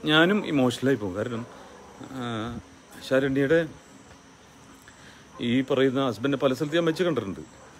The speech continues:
മനസ്സുകൊണ്ട് ഞാൻ ഭയങ്കരമായിട്ട് വിഷമിച്ചു പോയി. മറ്റൊന്നുമല്ല, എങ്ങനെ സാധിക്കും നമ്മൾ കൂടെ നടത്തുന്ന ഒരു, ആ, ഒരാൾക്കൊരു, ഒരു സംഭവം വരുമ്പോൾ ഒരിക്കലും നമുക്കത് ദൈവം പൊറുക്കില്ല അത്.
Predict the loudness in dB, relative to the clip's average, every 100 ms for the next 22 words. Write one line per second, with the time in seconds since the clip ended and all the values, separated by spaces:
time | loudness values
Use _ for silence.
0 | -20 -20 -20 -20 -20 -16 -4 -2 -2 -2
1 | 0 0 -2 -4 0 2 4 2 0 -4
2 | -8 -8 -6 -4 -4 -2 -4 -10 -18 -20
3 | -8 -2 2 2 2 2 2 2 2 2
4 | 0 -2 -2 0 0 0 -4 -4 -4 -6
5 | -6 -8 -6 -6 -8 -12 -18 -20 -20 -20
6 | -20 -8 -4 -2 -4 -8 -20 -20 -20 -18
7 | -4 2 2 2 0 0 -4 -10 -20 -20
8 | -20 -20 -18 -4 2 2 2 -2 0 0
9 | 0 -2 -4 -6 -6 -4 -2 -2 -2 -4
10 | -4 -6 -18 -20 -20 -20 -20 -20 -20 -14
11 | 0 2 2 0 0 -2 -4 -4